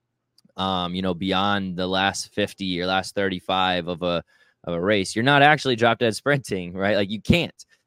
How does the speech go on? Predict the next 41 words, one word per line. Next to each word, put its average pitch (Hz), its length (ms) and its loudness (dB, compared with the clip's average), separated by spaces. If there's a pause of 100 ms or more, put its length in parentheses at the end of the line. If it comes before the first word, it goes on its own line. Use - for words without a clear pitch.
It's - 120 -16
not 123 200 0
possible. 101 600 2
So 101 720 2
you 98 300 -2
start 107 360 0
tapping 110 400 0
into 107 280 -4
different 101 380 -4
systems 98 480 -4
that 92 180 -2
you've 92 140 -6
trained, 98 440 -2
like 92 180 -4
you 92 80 -6
mentioned, 95 480 -6
whether 90 280 -4
anaerobic, 90 680 -4 (420)
um, 92 320 -4
or 87 200 0
aerobic, 98 500 4
and 87 200 -8
the 87 60 -6
different 87 300 -8
percentages 92 500 -8
that 85 100 -6
they 87 100 -2
kick 92 300 -6
in 95 140 0
at 85 100 -4
different 87 260 -6
points 92 260 -6
in 87 60 -12
the 82 80 -6
races. 98 360 -2
And 92 100 -8
if 87 100 -8
you 101 100 -2
manage 101 500 0
them 95 200 0
properly, 87 840 -2